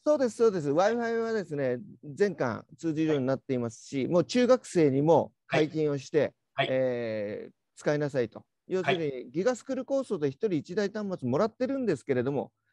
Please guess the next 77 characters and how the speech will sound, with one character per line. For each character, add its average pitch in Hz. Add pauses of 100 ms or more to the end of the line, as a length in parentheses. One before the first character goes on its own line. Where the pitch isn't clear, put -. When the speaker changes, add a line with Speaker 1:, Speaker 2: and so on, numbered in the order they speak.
Speaker 1:
そ -
れ 208
だ 240
け 247
じ 214
ゃ 147
足 123
り 147
な 190
い 156
の 107
で、 127 (380)
ス 156
マ 170
ホ 165
で 160
パ 160
パ 165
ッ -
と - (140)
ア 160
ン 165
ケ 147
ー 131
ト 123
な 113
ん 98
か 104
簡 -
単 143
に 135
答 139
え -
ら 135
れ 143
ま 185
す -
の -
で、 98 (360)
そ 156
う -
い -
っ -
た 160
の 139
を 101
活 123
用 160
し 151
な 160
が 147
ら 110
で 104
す 117
ね、 113
授 143
業 147
を 110
や 107
っ 104
た 131
時 147
に 139
も 104
で 101
す 120
ね、 110 (340)
「今 170
日 -
の 139
授 131
業 113
分 113
か 160
っ 165
た -
か？ 131